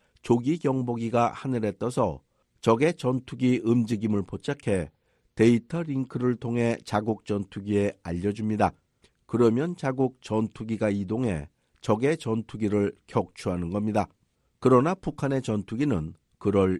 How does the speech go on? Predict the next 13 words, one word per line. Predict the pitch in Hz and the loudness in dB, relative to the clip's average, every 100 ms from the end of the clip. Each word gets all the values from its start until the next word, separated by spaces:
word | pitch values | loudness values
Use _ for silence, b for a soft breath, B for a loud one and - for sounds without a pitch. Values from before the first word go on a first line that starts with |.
| - | -6
형편이 | - 110 90 - 82 | -12 -10 -10 -8 -6
안 | 92 107 | -4 -4
됩니다. | 107 104 104 98 - _ _ _ _ | -2 0 2 0 -2 _ _ _ _
한국군이 | - 120 131 123 113 123 143 | -4 0 0 -2 -4 -6 -6
펴낸 | 175 - 135 131 131 - | -6 -6 -2 0 -2 -2
이천이십이 | 120 123 - 123 120 117 - 113 117 117 | -2 -2 -2 -2 0 -2 -4 -2 -2 -2
국방백서에 | - 110 _ 110 110 101 92 107 98 | -4 -10 _ -4 -2 -4 -6 -6 -6
따르면 | 95 95 135 113 73 - _ _ _ _ | -6 -6 -2 -4 -4 -14 _ _ _ _
북한 | - 120 - 139 156 | -6 -6 -4 -6 -4
공군은 | 139 131 127 123 123 113 - | -4 -4 -2 0 0 -2 -4
전투기와 | 113 113 110 113 117 113 113 - | 0 0 0 -4 0 2 2 0
공격기 | 104 101 98 - 135 | -4 -2 -4 -6 -4
등 | 101 80 | -2 -4